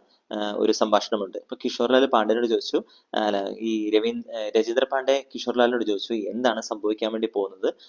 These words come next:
എന്താ രഘുവീർ, എന്താണ് രഘുവീറിന്റെ ഭാവം?" എന്നൊക്കെ ചോദിക്കുകയാണ്. അപ്പൊ കിഷോർ ലാൽ പറയാണ്, "നമുക്ക്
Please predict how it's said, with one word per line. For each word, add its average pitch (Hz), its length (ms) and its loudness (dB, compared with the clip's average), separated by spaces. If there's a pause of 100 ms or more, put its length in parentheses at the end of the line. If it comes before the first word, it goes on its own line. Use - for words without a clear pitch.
(160)
എന്താ 113 320 0
രഘുവീർ, 113 420 0 (120)
എന്താണ് 117 340 -2
രഘുവീറിന്റെ 110 460 2
ഭാവം?" 104 280 0
എന്നൊക്കെ 104 260 -4
ചോദിക്കുകയാണ്. 98 440 2
അപ്പൊ 113 140 -8
കിഷോർ 107 320 -4
ലാൽ 113 200 4
പറയാണ്, 110 300 0 (300)
"നമുക്ക് 107 320 0